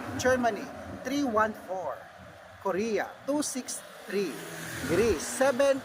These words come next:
three one. Canada, eight two six. Mexico, zero three eight. Australia, nine nine four.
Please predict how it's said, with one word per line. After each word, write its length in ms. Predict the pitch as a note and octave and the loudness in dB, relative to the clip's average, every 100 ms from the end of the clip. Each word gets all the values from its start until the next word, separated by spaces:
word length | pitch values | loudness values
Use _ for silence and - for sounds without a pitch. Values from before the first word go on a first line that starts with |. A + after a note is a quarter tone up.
| A#3 | -4
three 240 | A#3+ A3+ - C3+ C#3 | -4 -4 -8 -4 4
one. 240 | E3+ D#3+ B2+ - - - - | 4 4 0 -8 -12 -10 -4
Canada, 480 | - C4 C4 F#3 D3 C#3 - - | 4 4 4 0 0 -2 -2 2
eight 160 | D4+ - - | 2 0 -6
two 160 | C4+ | -4
six. 560 | B3+ - A3 - - - - - - - | -4 -4 -4 -6 -10 -10 -12 -14 -16 -4
Mexico, 560 | B3+ B3+ - G#3 D#3 A2+ - - - | -2 -2 -4 -6 -4 -4 -8 -14 -6
zero 400 | - D4 C#4+ C#4+ C#4 | 0 6 6 6 2
three 240 | A#3+ A3 | -2 0
eight. 320 | G3+ F#3 C#3+ - - - - | 2 2 2 -6 -8 -10 0
Australia, 800 | G3 G3+ - - G3+ A#3+ F#3+ C3 - - - G3+ | 4 4 2 0 2 4 2 2 0 -4 -4 2
nine 240 | C4 D4 C#4 | 4 4 2
nine 240 | B3 A3 - | 0 0 0
four. 320 | A3 G3 C3+ | 4 4 2